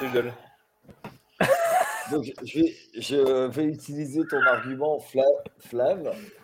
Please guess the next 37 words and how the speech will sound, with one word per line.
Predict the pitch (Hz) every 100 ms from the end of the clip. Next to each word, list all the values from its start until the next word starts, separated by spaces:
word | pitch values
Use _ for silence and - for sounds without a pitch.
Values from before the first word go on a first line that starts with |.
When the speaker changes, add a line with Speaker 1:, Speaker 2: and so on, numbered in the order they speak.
| _
Speaker 2:
en | 135
disant, | 147 147 165 165 - - - _ _ _ 127
euh, | 131 127 123
que | - 170 170
c'est | 160 151
que, | 156 156 - 127
euh, | 123 120
que | 120 - 135 123 117
un | 123
trophée | 120 143 - 151
doit | 127 123
récompenser | 143 143 135 -
quelqu'un | 135 143 131 151 151
qui, | - 135 139 131 - -
avec | 110 135 135
rien, | 131 127 147
a | 147
réussi | 123 131 120 139
à |
faire | 120 120
beaucoup. | 113 123 123 175 226
Et | - - _ -
Speaker 1:
Ah, | 120 110
Speaker 2:
donc, |
Speaker 1:
bah, | 104
Speaker 2:
c'est | 101
le |
Speaker 1:
enfin, | 117 170
Speaker 2:
cas | -
Speaker 1:
tu |
Speaker 2:
de | -
Speaker 1:
vas |
le | 117
donner | 120 120
à | 139
Doug | 147 147
Peterson. | 143 151 156 135